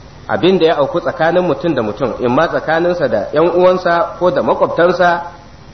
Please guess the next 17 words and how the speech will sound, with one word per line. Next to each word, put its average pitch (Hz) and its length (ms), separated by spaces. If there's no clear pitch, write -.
abokan 139 480
zama, 175 360
wannan 160 280
ita 160 140
ce - 120
husuma 131 400
ta 107 100
farko, 98 340
wanda 135 180
dole 151 240
Allah 143 340
zai 143 120
ɗauki, 135 500
a, 107 320
zai 131 200
ɗauki 156 520
sakamakon 147 800